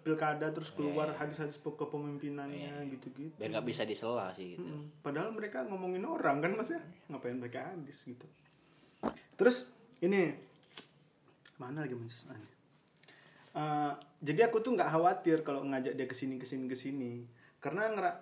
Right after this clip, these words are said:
Speaker 1: aku kalau jalan sama, eh, pacar, pacar bia-, pada umumnya kan kayak, "Wah, aku nih,
Speaker 2: Iya,
Speaker 1: ngejaga
Speaker 2: iya,
Speaker 1: dia
Speaker 2: iya,
Speaker 1: nih."
Speaker 2: iya.
Speaker 1: Wah, kalau aku sama dia, aku nih dijaga dia nih. Kalau ada preman, aku yakin dia matahin sembilan leher, aku cuman satu udah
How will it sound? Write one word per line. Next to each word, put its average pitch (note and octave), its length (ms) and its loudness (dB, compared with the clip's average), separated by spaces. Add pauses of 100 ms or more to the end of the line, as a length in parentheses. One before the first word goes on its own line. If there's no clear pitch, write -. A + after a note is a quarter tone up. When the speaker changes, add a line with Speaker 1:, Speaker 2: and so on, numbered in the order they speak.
(120)
Speaker 1:
aku F#3+ 500 2 (840)
kalau D3 240 2
jalan D3 300 2
sama, C#3+ 640 -2 (420)
eh, C3 260 -6
pacar, C3 600 -4
pacar B2 320 -4
bia-, B2+ 220 -4
pada B2+ 240 -4
umumnya C3 280 -2
kan E3+ 140 -2
kayak, C#3 220 -4 (260)
"Wah, - 180 -8
aku - 200 -6
nih, D3+ 180 -4
Speaker 2:
Iya, A#2+ 320 -2
Speaker 1:
ngejaga B2 140 2
Speaker 2:
iya, B2 80 0
Speaker 1:
dia C3+ 100 -2
Speaker 2:
iya, D3 120 4
Speaker 1:
nih." C3 160 -6
Speaker 2:
iya. - 220 -16
Speaker 1:
Wah, - 160 -12 (340)
kalau D#3+ 220 6
aku E3 160 6
sama E3 260 2
dia, G3 220 4 (180)
aku C3 320 2
nih F3+ 220 8
dijaga D#3 400 8
dia D#3+ 200 8
nih. D#3 140 4 (300)
Kalau D3+ 180 2
ada D3+ 200 6
preman, D#3+ 360 6
aku A3 180 4
yakin E3+ 300 6
dia G#3 160 4
matahin D#3+ 460 6
sembilan D3 360 2
leher, C#3+ 300 2
aku F#3 220 2
cuman D#3 220 0
satu C#3 380 2
udah A#2 280 0